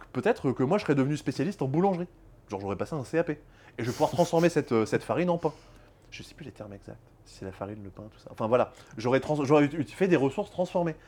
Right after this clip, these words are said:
Mais les ressources transformées, par contre, elles ont beau être disponibles pour tout le monde, c'est quand même moi qui les ai faites. Donc si toi, tu les utilises, Simon, j'ai un bonus.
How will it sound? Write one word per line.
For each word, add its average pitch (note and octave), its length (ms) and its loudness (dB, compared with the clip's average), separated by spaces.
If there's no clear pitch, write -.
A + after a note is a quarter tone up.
Mais A2+ 60 0
les A#2 40 6
ressources C3+ 260 2
transformées, C#3 340 0
par C#3 120 -2
contre, - 240 -4
elles G#2+ 140 0
ont C3+ 40 0
beau D3+ 80 6
être D#3+ 60 6
disponibles D3+ 280 -2
pour A#2 120 -6
tout C#3 80 -4
le D#3+ 40 -2
monde, F#3 120 -2
c'est - 80 -4
quand A#2+ 80 2
même A2+ 120 2
moi F3 140 0
qui F3 100 -6
les B2+ 140 -2
ai A#2+ 40 -4
faites. A2 160 -12
Donc A#2 140 -4
si E3+ 100 -6
toi, A#3+ 180 6
tu A3+ 100 0
les F#3 100 4
utilises, F#3+ 260 -4
Simon, F3+ 240 0
j'ai D#3 120 0
un F3 80 2
bonus. - 280 -4